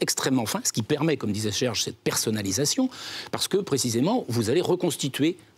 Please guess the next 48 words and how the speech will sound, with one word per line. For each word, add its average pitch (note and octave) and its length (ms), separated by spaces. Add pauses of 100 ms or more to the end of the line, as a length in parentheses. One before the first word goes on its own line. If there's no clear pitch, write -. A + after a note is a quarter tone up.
(320)
du C3+ 140
point F#3+ 160
de D#3 100
vue D3 200
des G2 120
corrélations D3 600
que B2 40
vous A#2 120
trouvez B2 300
entre G#2+ 200
toutes E3+ 220
les B2 80
variables G#2+ 320
que G2+ 80
vous G2 100
collectez, E3 500 (220)
des A2+ 140
traces - 280
très - 140
très - 160
fines D3+ 240
que - 80
vous G#2 100
collectez, G#2 480 (180)
quand - 100
vous G2+ 160
êtes - 120
un, F#2+ 40
un, - 600
une - 160
entreprise - 380
de F#2 60
réseau F#2+ 200
social, F3 380 (380)
eh - 20
bien F#3 140
vous B2+ 160
arrivez - 220
à A3 60
créer D#3 220
des - 80
profils - 400
qui D3+ 80
vont C3+ 100
vous B2+ 80
permettre C#3 300
de C#3 80
programmer C3+ 760